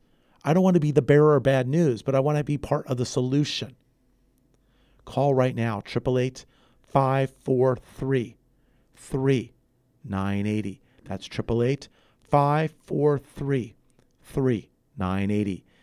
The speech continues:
When you go to your real estate life dot com,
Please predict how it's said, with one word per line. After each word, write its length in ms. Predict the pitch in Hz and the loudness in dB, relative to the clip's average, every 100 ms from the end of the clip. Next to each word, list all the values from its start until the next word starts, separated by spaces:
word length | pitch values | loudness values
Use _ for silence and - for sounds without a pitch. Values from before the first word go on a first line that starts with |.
| - - | -20 -16
When 180 | - 104 | -4 -2
you 140 | 110 143 | 0 0
go 180 | 165 | 2
to 80 | 151 | 0
your 520 | 143 113 120 139 135 _ _ | 0 2 4 2 0 _ _
real 240 | 113 123 127 | -2 0 0
estate 320 | 120 139 139 | -2 -4 -4
life 400 | 127 107 98 - | -4 -4 -6 -6
dot 240 | 113 113 | -4 -4
com, 380 | - 120 104 92 | -6 -6 -6 -8